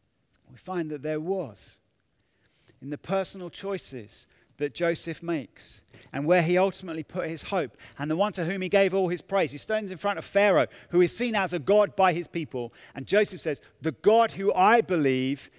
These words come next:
is able to do what you can't do." Joseph dressed as an Egyptian, working in Egypt, surrounded by Egyptians. So living in the world, but then says, "I am not like you. I don't, you don't own me. I don't belong to you.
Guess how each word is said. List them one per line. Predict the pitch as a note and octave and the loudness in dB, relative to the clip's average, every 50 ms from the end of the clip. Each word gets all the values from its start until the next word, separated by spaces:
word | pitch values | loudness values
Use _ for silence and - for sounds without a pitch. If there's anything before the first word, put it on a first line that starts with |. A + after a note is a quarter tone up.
| _ - | _ -12
is | D3+ C#3 C3+ | -6 0 0
able | F3 F3+ D3+ | 0 0 0
to | - - | -4 -10
do | C3 C3 E3+ E3 D3+ | -4 -2 0 2 2
what | D3+ D3 D3 | 2 2 0
you | D3 C3 C#3 D#3+ G3 G#3+ G3+ D#3 C3+ C3+ C#3+ D#3 D3 _ _ _ - | -4 -8 -6 -2 -2 0 0 0 0 0 -2 -4 -6 _ _ _ -10
can't | - - E3+ D#3 D3+ C#3+ | -2 0 2 2 2 0
do." | B2+ D#3+ D3 B2 G2+ F2+ _ _ _ _ _ _ _ _ _ _ _ _ _ _ _ _ _ _ _ _ _ _ _ _ _ _ _ | -4 -4 -4 -4 -6 -8 _ _ _ _ _ _ _ _ _ _ _ _ _ _ _ _ _ _ _ _ _ _ _ _ _ _ _
Joseph | - E3+ F3 F3 - - D3+ - _ _ _ _ _ _ | 0 0 0 0 0 -4 -6 -8 _ _ _ _ _ _
dressed | - C#3 D3 F3 G3+ F#3+ - - G3 | -8 -2 0 2 2 0 0 -4 -6
as | F3+ D3+ | -6 -6
an | E3+ F3 | -4 -6
Egyptian, | E3 D3 - E3 D3+ - - - A#2+ - _ _ _ - | -4 -4 -4 -6 -6 -8 -12 -16 -16 -18 _ _ _ -12
working | A#2+ A#2+ B2+ C#3+ E3+ G3+ G3+ - - - F3+ F3 | -10 -4 0 4 4 4 4 2 -4 -6 -4 -2
in | E3+ | -2
Egypt, | D#3+ D#3 C#3+ - C3+ A#2 - _ _ _ | -2 -2 -2 -4 -8 -10 -10 _ _ _
surrounded | - - - C#3+ C#3 D#3 F3+ G3 G#3 G3+ F3+ | -14 -8 -4 -2 2 4 4 4 2 0 -2
by | C#3 F#3+ F#3 F#3 | 0 2 2 2
Egyptians. | F3+ C#3+ F3+ F3+ - - A#2+ _ - - | 2 0 -2 -6 -6 -6 -16 _ -18 -8
So | - - E3+ D3+ | 0 2 4 4
living | D3 E3 G#3 A#3 G3 A3+ A3 A3 | 6 6 6 6 4 2 -8 -8
in | - G#3 A3+ A3+ | -6 -4 -4 -2
the | G#3+ G3 | 2 4
world, | F3 F#3 G#3+ G#3+ F3 C#3 C3 - | 6 6 6 6 6 2 0 0
but | - C#3+ C3 | -2 -2 -2
then | E3+ F3+ F3 | -2 -4 -4
says, | - E3 D3 - - | -4 -6 -6 -6 -4
"I | D#3 D3 D3 | -4 -2 -2
am | C#3+ C#3+ C#3 C#3 C#3+ D3+ | -2 -4 -6 -8 -6 -4
not | E3 F#3 D#3 E3 | -4 -2 0 0
like | D#3+ E3 D#3 - | 0 0 -2 -4
you. | C#3 C3 | -6 -6
I | B2+ C3+ | -6 -6
don't, | - - | -6 -8
you | C#3 C3+ C#3 | -8 -8 -8
don't | A#2+ D3 D3+ D#3 D#3+ D3+ - | -2 0 0 0 0 0 -2
own | D3 D3+ D#3 C#3+ | -2 -2 -2 -2
me. | C#3 B2+ A#2+ A#2 G#2+ - - | -4 -6 -8 -10 -12 -12 -10
I | B2 B2 | -8 -8
don't | A#2+ C#3 C#3 C#3+ C3+ | -6 -6 -6 -6 -4
belong | C#3+ C#3+ C#3 C#3+ C#3+ D3+ D3 | -4 -2 0 0 -2 -2 -4
to | - - - | -8 -10 -12
you. | B2 A2 A#2 A2+ A#2 A#2 | -12 -12 -10 -12 -12 -12